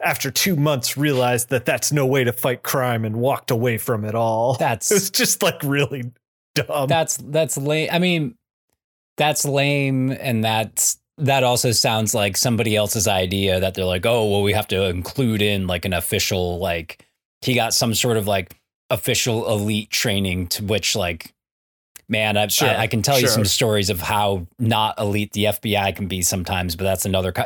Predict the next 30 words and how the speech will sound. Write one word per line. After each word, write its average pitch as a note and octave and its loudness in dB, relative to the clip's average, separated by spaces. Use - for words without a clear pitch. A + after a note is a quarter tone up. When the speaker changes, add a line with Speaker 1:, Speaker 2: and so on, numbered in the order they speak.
Speaker 2:
podcast. G2 2
Speaker 1:
<laughs> - 2
Speaker 2:
But, C#3+ 2
like, C#3 2
holy F3 2
shit, A#2+ 2
like, A#2 -2
man, D3+ 0
just, D#3 -2
like, C#3 0
y-, D#3 -4
I, D3+ 0
I, C#3 -2
I C3+ 0
guess E3 0
now D3+ 2
I C3 2
get B2 -2
the A2 -4
feeling A2 -2
that, G#2 -2
like, G#2+ 0
if - -2
it C3 0
was G#2+ 0
just, - 0
like, G#2 -2
two A2 0
caption G2 -2
boxes, G#2+ 0